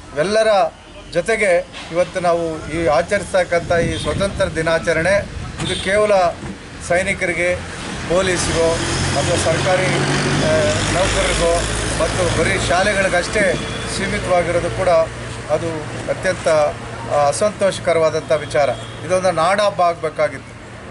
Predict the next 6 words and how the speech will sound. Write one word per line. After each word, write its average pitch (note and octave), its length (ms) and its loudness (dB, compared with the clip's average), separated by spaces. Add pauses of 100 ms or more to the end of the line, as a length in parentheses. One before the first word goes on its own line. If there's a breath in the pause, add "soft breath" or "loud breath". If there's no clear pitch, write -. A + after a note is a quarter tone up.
ಇದು F3+ 280 -2
ಪ್ರತಿ, F3+ 220 -2
ಪ್ರತಿ G3 300 -2
ಮನೆಗೂ F#3 560 2
ಇವತ್ತು E3+ 360 -2
ತಲುಪಬೇಕಾಗಿತ್ತು. E3+ 1040 -2